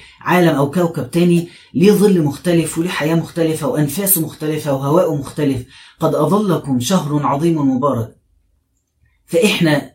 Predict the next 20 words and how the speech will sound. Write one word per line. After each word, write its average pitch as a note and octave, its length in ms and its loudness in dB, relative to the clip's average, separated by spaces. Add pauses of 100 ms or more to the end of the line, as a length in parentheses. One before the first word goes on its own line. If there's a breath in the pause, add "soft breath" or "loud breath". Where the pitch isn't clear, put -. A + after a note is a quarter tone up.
دي D#3+ 200 0
فرصة F#3+ 560 0 (560 loud breath)
اللي D3 300 2
لو C#3 180 4
عملنا، D3+ 720 2 (720)
عملنا C#3+ 500 2
بطأت C3 480 -2
بينا C#3+ 260 0
السنة F3+ 280 2
كلها، F3 480 -4 (360 soft breath)
إن C3 60 0
هي F3 180 6
لا G3+ 80 4
تبطئ F3+ 480 -4
بينا C#3+ 440 -2 (180)
في D3+ 100 -6
شهر D#3 260 0
رمضان. A2+ 460 -2 (260)
فنبدأ E3+ 520 4
نتدارك E3+ 540 2